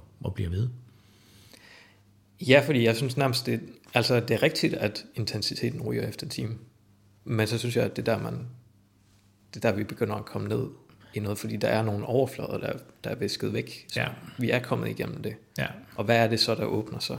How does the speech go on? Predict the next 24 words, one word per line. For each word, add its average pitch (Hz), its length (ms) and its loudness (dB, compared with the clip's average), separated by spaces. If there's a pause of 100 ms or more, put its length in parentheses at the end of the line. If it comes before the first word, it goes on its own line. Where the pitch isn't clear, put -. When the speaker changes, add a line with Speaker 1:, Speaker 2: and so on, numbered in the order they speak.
(960)
Speaker 2:
Fordi 113 120 0
altså, 104 160 0
nu 127 100 6
har 131 60 6
vi 104 100 4
jo 104 200 0 (220)
for 120 120 -6
eksempel 113 240 -6
snakket 113 360 -6 (400)
meget 110 220 -6
om, 120 80 -8 (680)
om 110 140 -4
din 113 160 -4
mor 117 180 -2
og 120 300 -8
dine 123 200 -6
bøger. 123 300 -2 (300)
Speaker 1:
Ja. 117 320 0
Speaker 2:
Øh, - 60 -6 (1120)
jeg 101 140 2
ved 104 120 0
stadigvæk 113 320 0
ikke 104 180 -4
helt 110 220 -4